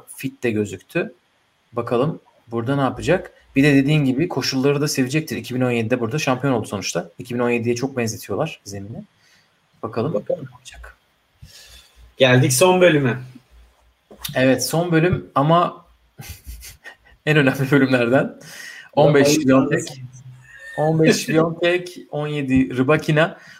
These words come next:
Speaker 1: otuz iki Kudermetova, iki Halep. Burası gerçekten, e, Swiatek'le Halep yine birbirlerini bulmaya devam ediyorlar Grand Slam'lerde. Dördüncü turda oynayacak şekilde karşıla-, karşılıklarına çıkmaya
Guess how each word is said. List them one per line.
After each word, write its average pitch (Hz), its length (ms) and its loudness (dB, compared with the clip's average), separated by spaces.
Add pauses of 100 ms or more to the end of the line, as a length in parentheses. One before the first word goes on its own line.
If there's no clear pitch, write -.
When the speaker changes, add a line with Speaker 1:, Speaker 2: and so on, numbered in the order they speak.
Speaker 1:
otuz 139 360 -4
iki 139 260 -6
Kudermetova, 147 920 2 (300)
iki 175 500 -6
Halep. - 580 -6 (800)
Burası 131 500 -4
gerçekten, 127 680 -4 (640)
e, 113 260 0
Swiatek'le 131 640 -2
Halep 156 520 0 (100)
yine 143 380 2
birbirlerini 123 520 -2
bulmaya 127 320 0
devam 175 280 2
ediyorlar 175 300 2
Grand 160 220 2
Slam'lerde. 156 640 2
Dördüncü 139 420 2
turda 127 200 -2
oynayacak 131 400 0
şekilde 113 340 -4
karşıla-, 123 580 -2
karşılıklarına 120 640 -8
çıkmaya 117 300 -10